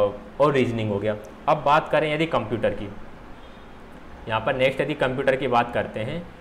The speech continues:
तो कंप्यूटर ज़्यादा टफ उसमें पूछा नहीं जाता, ठीक है ना। Main ten मार्क्स का कंप्यूटर आएगा और टेन में से I hope यदि मैं इसकी, अ, अ, class लेकर भी आऊँगा, राम मीना, good afternoon,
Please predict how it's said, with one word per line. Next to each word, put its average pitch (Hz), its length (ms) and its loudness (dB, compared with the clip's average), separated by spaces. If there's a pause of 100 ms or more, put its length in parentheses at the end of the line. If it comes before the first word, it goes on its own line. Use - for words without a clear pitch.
(180)
तो 170 80 4
कंप्यूटर 165 560 2 (260)
ज़्यादा 147 240 4
टफ 165 340 0
उसमें 165 300 -2
पूछा 123 260 -2
नहीं 123 140 -2
जाता, 110 340 0 (220)
ठीक 120 120 -2
है 180 60 0
ना। 170 140 -2 (280)
Main 151 240 0 (160)
ten 160 200 4
मार्क्स 160 220 2
का 170 60 4
कंप्यूटर 139 400 2
आएगा 127 380 0 (280)
और 135 160 0
टेन 156 180 2
में 170 200 2
से 175 260 2
I 147 80 4
hope 165 240 4
यदि 156 180 2
मैं 156 120 0
इसकी, 156 200 -4
अ, - 40 -6 (200)
अ, 127 280 0 (540)
class 139 280 2
लेकर 139 340 4
भी 143 120 0
आऊँगा, 113 340 2 (680)
राम 127 240 4
मीना, 156 520 2
good 120 140 4
afternoon, 127 580 2